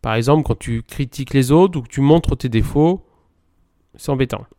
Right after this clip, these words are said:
Deuxième partie, à qui tu peux dire du mal de toi ? Tu peux dire du mal de toi à tes prospects, ça c'est le pire, à tes clients, donc les clients avec qui tu travailles, euh, régulièrement par exemple,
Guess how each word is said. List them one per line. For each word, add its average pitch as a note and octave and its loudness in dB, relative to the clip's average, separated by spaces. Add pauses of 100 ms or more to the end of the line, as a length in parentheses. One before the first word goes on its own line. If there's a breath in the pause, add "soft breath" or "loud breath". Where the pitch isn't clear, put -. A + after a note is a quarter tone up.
(1700)
Deuxième E3+ 2
partie, G3 -2
à C3+ -2
qui A#3+ -10
tu - -12
peux C3+ 4
dire D#3+ -4
du C#3 -2
mal F3 2
de D3 -4
toi ? C3 -6 (2500)
Tu - -16
peux C#3 -4
dire C#3+ 0
du C#3+ -4
mal D3 0
de C3+ -8
toi C#3+ -2
à C3 2
tes B2+ -2
prospects, C3+ 0 (100)
ça - -6
c'est A#2 -6
le G#2 -6
pire, C3 -4 (600)
à A2+ -8
tes A#2+ -4
clients, D#3+ 2 (380)
donc A#2+ -10
les A2 -6
clients C3+ 2
avec A#2 0
qui - -18
tu - -8
travailles, A#2 -4
euh, G#2+ -8
régulièrement A#2 -2
par C#3+ -6
exemple, A#2 -8